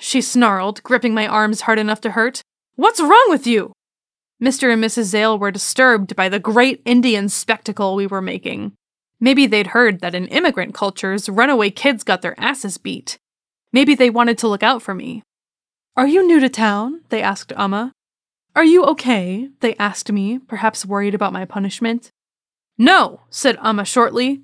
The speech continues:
answering two questions in one. She glared at the Zales in their lovely house, casting a curse with her gaze. "You're lucky these people didn't kill you," she whispered, whisking me back home for a stern lecture about American stranger danger.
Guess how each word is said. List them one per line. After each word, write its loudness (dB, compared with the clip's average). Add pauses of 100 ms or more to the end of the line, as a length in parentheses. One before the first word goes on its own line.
answering -2
two -2
questions -2
in -2
one. -2 (580)
She -2
glared 2
at -6
the -4
Zales -4
in -2
their -4
lovely -4
house, -6
casting -4
a -6
curse -4
with -6
her -4
gaze. -8 (500)
"You're -4
lucky 2
these 2
people 0
didn't 0
kill 6
you," -4
she 0
whispered, 2 (300)
whisking 0
me -2
back -4
home 0
for -2
a 0
stern 0
lecture -2
about 0
American -2
stranger -4
danger. -2